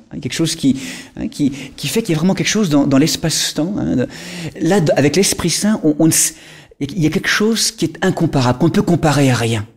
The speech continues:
hein, qui, qui vient d'ailleurs, qui est, qui est de l'inconnu,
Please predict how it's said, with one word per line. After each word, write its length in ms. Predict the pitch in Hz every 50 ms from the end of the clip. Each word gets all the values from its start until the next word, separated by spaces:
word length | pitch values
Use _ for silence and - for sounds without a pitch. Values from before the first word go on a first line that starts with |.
| _ _
hein, 120 | 175 214
qui, 260 | - - - 151 147 - - - - -
qui 100 | - 147
vient 200 | 127 - 311 285
d'ailleurs, 500 | 131 139 135 127 131 131 117 110 110 -
qui 100 | - 135
est, 300 | 131 - - - - -
qui 80 | -
est 20 | 151
de 100 | 135 156
l'inconnu, 680 | 170 180 170 - 170 160 151 139 123 - - - -